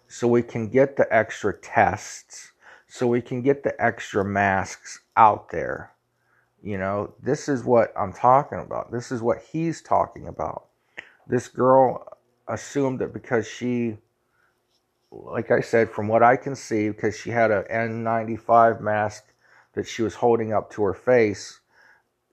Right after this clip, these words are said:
she appears to be Asian. I don't know, uh, you know, what country, we'll say, she's from, but, you know,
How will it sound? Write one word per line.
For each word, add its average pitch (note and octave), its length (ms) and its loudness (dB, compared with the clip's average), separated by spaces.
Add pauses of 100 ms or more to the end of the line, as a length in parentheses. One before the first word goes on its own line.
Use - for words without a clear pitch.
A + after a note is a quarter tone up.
she - 260 -4
appears C#3 500 0
to - 80 -10
be A#2 280 -2
Asian. G2+ 720 -2 (800)
I A2 100 0
don't A2 220 0
know, F#2+ 420 -2 (640)
uh, F2 380 0 (760)
you A2 120 -6
know, G2 100 -4
what G#2 400 -2 (1400)
country, F#2+ 640 -2 (240)
we'll G#2 140 -4
say, D#2 520 -2
she's G2 320 -8
from, F2+ 400 -4 (500)
but, A2 200 2
you G#2+ 100 -8
know, F#2+ 420 -6